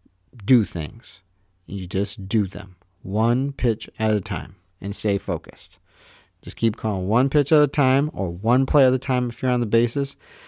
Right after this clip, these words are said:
If you're on the bases, you gotta make sure you see everything. It's nothing till you call it. You make the call. Look like you belong there.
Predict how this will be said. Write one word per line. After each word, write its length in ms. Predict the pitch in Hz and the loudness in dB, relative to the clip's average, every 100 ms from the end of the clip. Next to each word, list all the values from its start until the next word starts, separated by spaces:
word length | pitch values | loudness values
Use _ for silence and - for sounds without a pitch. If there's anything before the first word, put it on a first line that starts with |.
| - _ | -20 _
If 60 | - | -8
you're 100 | 98 | -4
on 80 | 104 | -2
the 60 | |
bases, 340 | 92 117 123 101 | 0 0 0 -6
you 80 | 92 | -6
gotta 160 | 82 | -8
make 160 | 82 - | -10 -14
sure 140 | - | -16
you 80 | - | -12
see 420 | - - 127 139 | -8 -2 4 6
everything. 680 | 143 143 143 - 147 147 156 _ _ _ _ _ - _ _ | 6 6 2 2 0 0 -4 _ _ _ _ _ -20 _ _
It's 160 | - | -10
nothing 380 | 101 113 127 131 | 0 0 2 0
till 160 | 123 135 | 4 4
you 140 | 120 | 4
call 340 | - 135 143 151 | 2 4 4 4
it. 160 | 156 _ _ _ _ _ | 0 _ _ _ _ _
You 120 | 98 | -8
make 260 | 101 120 - | -2 -2 -2
the 80 | 123 | -6
call. 580 | - 139 139 143 139 - _ _ _ _ _ _ _ _ - | 2 4 4 2 -2 -8 _ _ _ _ _ _ _ _ -8
Look 340 | 107 117 127 | 0 2 2
like 220 | 131 120 120 | 2 2 0
you 60 | |
belong 460 | 104 107 107 104 92 | 0 0 2 0 -2
there. 240 | 85 - | -6 -8